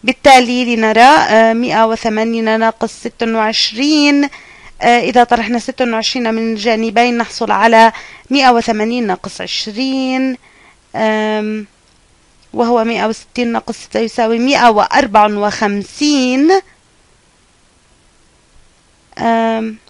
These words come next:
لدينا سبعة إكس يساوي مائة وأربعة وخمسين، سبعة إكس يساوي مائة وأربعة وخمسين.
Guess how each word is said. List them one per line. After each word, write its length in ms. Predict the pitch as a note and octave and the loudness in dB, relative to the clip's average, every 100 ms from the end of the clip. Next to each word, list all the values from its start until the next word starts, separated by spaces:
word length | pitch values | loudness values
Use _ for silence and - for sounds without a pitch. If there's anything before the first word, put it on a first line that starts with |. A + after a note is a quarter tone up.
| _ _ _ _ _ _ _ _ _ _ _ _ _ - | _ _ _ _ _ _ _ _ _ _ _ _ _ -6
لدينا 680 | A#3+ A#3+ B3 B3 A#3 A#3 A3+ | 0 4 4 2 2 2 2
سبعة 760 | - - D#4+ F4 D4+ C#4+ A#3+ - | 0 2 4 4 6 6 6 2
إكس 380 | G3 A3 - - | 0 0 -2 -12
يساوي 560 | - G#3+ - G3+ G#3 A#3 | -10 -6 2 2 2 -2
مائة 220 | A3+ G3 | 0 0
وأربعة 460 | G3 G3 F#3+ G3 | 0 0 0 0
وخمسين، 720 | F#3+ G3 F#3 - C4+ D#4 D#4 G3+ | -2 -4 -6 -6 0 2 0 0
سبعة 400 | - G3 F#3 - | -2 0 0 -4
إكس 200 | - A3 | -10 -14
يساوي 360 | - A#3 F#3 | -4 -2 -2
مائة 360 | G#3+ C4 - F3 | -4 -2 -2 -4
وأربعة 720 | F3 - - G#3+ B3+ B3+ C4 | -4 -4 -2 2 2 2 -2
وخمسين. 1200 | G3+ G3 - G3 F#3 - C#4+ D#4 C4 B3 B3 B3 | -2 -4 -4 -6 -6 -6 -2 0 0 0 0 -2